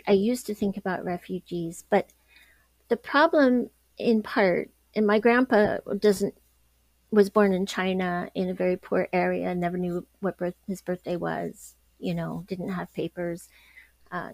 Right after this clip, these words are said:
kinda had to say, "Well, this is my birthday, please," <laughs> you know, sort of more or less, um, I, I'll stick to it. And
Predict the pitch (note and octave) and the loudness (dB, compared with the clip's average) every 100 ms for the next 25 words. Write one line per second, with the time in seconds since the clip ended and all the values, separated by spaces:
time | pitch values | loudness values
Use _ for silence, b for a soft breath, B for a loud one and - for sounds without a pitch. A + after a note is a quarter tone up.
0 | - F3+ F3+ F#3+ F3 F3+ - F3+ F3+ F#3 | -8 -4 -2 -2 -2 -4 -4 -2 -2 0
1 | G#3+ - B3+ F3 F3 F3 F3 - G3+ G3+ | 0 0 -4 -4 -2 -2 -2 0 2 2
2 | - G#3+ G#3+ - - E4 C4+ D4+ E4+ A3 | 0 0 0 -4 2 4 6 8 10 8
3 | B B B B - B B - - A#3 | B B B B -8 B B -4 4 8
4 | B3 A#3 A#3 A3 G#3+ G#3+ G#3+ B3 - G#3+ | 8 10 12 12 10 6 2 0 0 2
5 | G3+ G#3 A3+ _ G#3 G3+ - G#3+ - A#3 | 2 0 -2 _ -6 0 2 2 2 0
6 | - B3+ G#3+ C4+ _ B B B A3 A3 | 2 2 2 0 _ B B B -2 2
7 | G#3+ G#3+ | 2 0